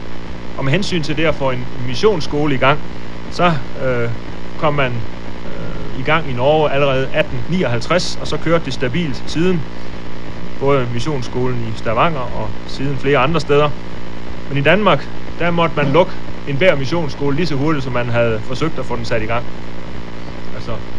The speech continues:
bortset fra det glædelige, der skete i Hillerød og København de senere år. Øh, det var et problem for dansk ydermission i attenhundredetallet, at, øh, man blev hæmmet af, at så stor en del af den danske vækkelse blev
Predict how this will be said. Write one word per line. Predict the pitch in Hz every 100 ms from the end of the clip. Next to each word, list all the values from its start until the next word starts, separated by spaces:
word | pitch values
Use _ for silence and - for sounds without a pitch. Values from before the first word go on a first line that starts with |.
| -
bortset | 131 113 131
fra | 120
det | 123
glædelige, | 123 120 131 120
der | 117
skete | - 131 117
i | 110
Hillerød | 139 127 113 101
og | 101
København | 113 117 117
de | 117
senere | 127 117 107
år. | 107 110 - - - - - - 60 - - - 117 117
Øh, | 110 107 107 - - - - -
det | 156
var | 175
et | 190
problem | 180 160 180 143 120 135
for | 147
dansk | 151 165 160
ydermission | 156 151 131 156 139
i |
attenhundredetallet, | 139 147 139 147 123 147 135 123
at, | 127 120 - - - - 113 113
øh, | 113 110 104 101 - - - - - - -
man | 143 139
blev | 135
hæmmet | 131 190 147
af, | 143 131 123
at | - -
så | -
stor | 143 190 151
en |
del | 156 156
af | 123
den | 123
danske | 147 156 127
vækkelse | 131 156 135
blev | 113 117 107